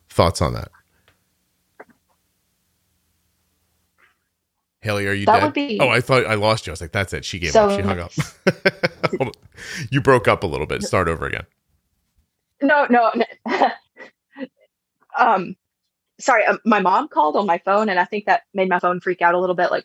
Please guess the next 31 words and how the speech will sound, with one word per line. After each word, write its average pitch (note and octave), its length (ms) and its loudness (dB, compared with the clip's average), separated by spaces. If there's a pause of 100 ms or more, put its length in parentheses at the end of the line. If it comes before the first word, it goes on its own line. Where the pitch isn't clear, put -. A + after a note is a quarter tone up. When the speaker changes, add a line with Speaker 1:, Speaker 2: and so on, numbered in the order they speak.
(200)
Speaker 2:
"What's C#4 320 0
going B3+ 240 2
on? A#3 240 2
I A3 80 4
don't - 160 0
know A3+ 80 2
how A3+ 100 -2
to A3 80 -4
handle G#3 240 -4
this." F#3 160 -8
Speaker 1:
Please - 280 -2
explain C3 340 2
to A2 60 4
her E2+ 180 4
you're G2 180 2
on F#2+ 100 2
an G2 280 0
incredibly C3+ 580 -2
popular G#2+ 400 2
diabetes F2 400 2
podcast - 480 0
right - 140 0
now, C2 160 -2
and F2+ 160 0
we F2 80 2
cannot G2+ 340 0
have G2 180 2
phone G2 280 -4
calls. E2+ 340 -8 (460)
That's - 240 -4
<laughs> - 400 -12